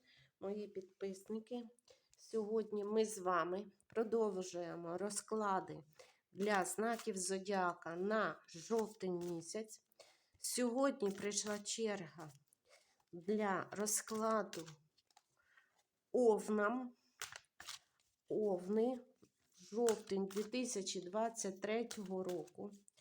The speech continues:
Дайте, будь ласка, опишіть, розкажіть, підкажіть, що чекає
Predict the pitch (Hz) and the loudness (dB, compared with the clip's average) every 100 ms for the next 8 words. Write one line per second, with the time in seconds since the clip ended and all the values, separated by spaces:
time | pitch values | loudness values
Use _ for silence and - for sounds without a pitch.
0 | _ _ _ _ - 170 214 233 240 208 | _ _ _ _ -12 -2 0 2 0 -6
1 | 202 190 185 185 180 - - 180 180 214 | -6 -6 -4 -4 -2 -4 -4 -6 -4 -2
2 | 214 - 226 196 - - - 190 - - | -2 0 -2 -4 -8 -12 -8 -4 -4 -2
3 | 220 214 220 226 202 - - _ - 196 | -4 -2 -2 -4 -6 -10 -12 _ -10 -10
4 | 196 - 208 226 214 226 196 - _ _ | -10 -6 -2 0 0 -2 -4 -10 _ _
5 | _ _ - - _ _ _ - - - | _ _ -18 -18 _ _ _ -20 -20 -20
6 | _ _ _ _ - - - 240 269 269 | _ _ _ _ -6 -2 2 4 2 2
7 | 233 226 220 214 196 175 | 0 -2 0 0 0 -4